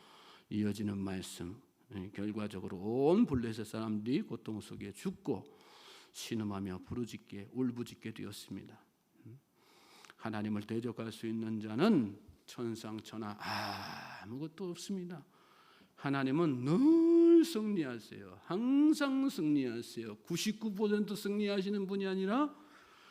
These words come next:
백 퍼센트 승리하세요. 믿습니까? 우리는 실패해도 하나님은 절대로 실패하지 않으십니다. 예수님도 십자가 죽음과 부활로 그것을 증명해 주셨어요. 예수님의 죽음은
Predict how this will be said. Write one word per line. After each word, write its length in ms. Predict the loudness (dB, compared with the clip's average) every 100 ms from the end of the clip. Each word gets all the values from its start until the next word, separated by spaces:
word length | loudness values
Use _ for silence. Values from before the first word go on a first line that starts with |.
| -20 _ _ -2
백 460 | 0 0 -4 -18
퍼센트 440 | -2 0 0 -2 -4
승리하세요. 760 | 0 2 4 2 -4 -8 -4
믿습니까? 840 | -2 2 2 2 0 -2 -2 -2 -6 -16 -20 -20 -20 -20 -20 -6
우리는 400 | 4 8 10 12
실패해도 640 | 10 6 2 4 2 4 4
하나님은 560 | 4 4 4 4 4
절대로 440 | 4 4 2 2 2
실패하지 600 | 0 -4 -6 -6 -4 -6
않으십니다. 640 | -6 -8 -10 -16 -18 -20 -20 _ _ _ _
예수님도 520 | -2 0 2 2 2
십자가 720 | 0 -4 -4 -2 0 0 0 -2
죽음과 460 | 0 4 6 4
부활로 480 | 0 -2 0 0 0
그것을 400 | 0 -4 -4 -6
증명해 540 | -4 -2 0 2 0 -2
주셨어요. 680 | -4 -4 -4 -8 -8 -6
예수님의 640 | -2 -2 -2 0 2 0 -2
죽음은 760 | -8 -4 0 2 4 4 0